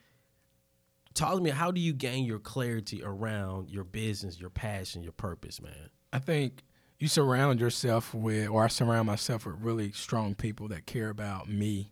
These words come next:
Speaker 2: the
Speaker 1: Mm-hmm.
Speaker 2: person. Not what they've seen in terms of accolades or achievements, but, like, me.
Speaker 1: Yeah.
Speaker 2: Um, I hired a really good team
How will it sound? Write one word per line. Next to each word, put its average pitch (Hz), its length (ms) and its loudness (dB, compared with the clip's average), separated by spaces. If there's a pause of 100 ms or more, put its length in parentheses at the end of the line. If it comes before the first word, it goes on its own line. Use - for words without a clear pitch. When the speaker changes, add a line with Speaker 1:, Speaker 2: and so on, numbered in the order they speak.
(140)
Speaker 2:
the 131 60 0
Speaker 1:
Mm-hmm. 123 100 2
Speaker 2:
person. 104 460 -2 (1400)
Not 139 220 2
what 131 160 4
they've 117 160 2
seen 120 340 0
in 107 100 -2
terms 110 360 -2
of 101 60 -8
accolades 104 680 -4
or 95 120 -4
achievements, 101 640 -4 (360)
but, 104 100 -8
like, 95 260 -8 (260)
me. 113 400 2 (220)
Speaker 1:
Yeah. 92 200 -12 (200)
Speaker 2:
Um, 92 460 -2 (300)
I 117 100 6
hired 131 280 8
a 107 60 6
really 110 400 2
good 110 300 2
team 120 380 4